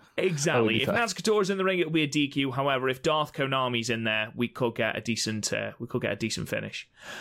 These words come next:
Speaker 1: Um, yeah,
Speaker 2: Darth
Speaker 1: it's gonna, I'm gonna
Speaker 2: Konami.
Speaker 1: give her a different name every time I say it.
Speaker 2: Y-, <laughs>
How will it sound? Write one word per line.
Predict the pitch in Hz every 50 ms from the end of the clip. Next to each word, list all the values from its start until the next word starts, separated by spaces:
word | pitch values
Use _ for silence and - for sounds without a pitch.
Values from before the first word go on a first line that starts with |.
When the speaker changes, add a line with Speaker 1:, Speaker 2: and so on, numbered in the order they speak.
| - - -
Speaker 1:
Um, | 131 135 135 135 135 135 139 139 139 135 - _ _ _ _ _ _ _ _ _ _ _ _ _ _ _ - - -
yeah, | 160 147 135
Speaker 2:
Darth | 110 160
Speaker 1:
it's | 160 -
gonna, | - 175 165 -
I'm | 113 143 156 147
gonna | 156 151
Speaker 2:
Konami. | 143
Speaker 1:
give | 135 131
her | 127 123
a | 120
different | 131 117 - 123 120
name | 120 120 117 110
every | 110 113 113
time | - 120 117 113
I |
say | 113 - 127 117 110 107
it. | - - _ _ - - - _ _ - - _ _ - - - - - - - _ _ _ _ _ -
Speaker 2:
Y-, | 147 139 170 - - 113 160 -
<laughs> | -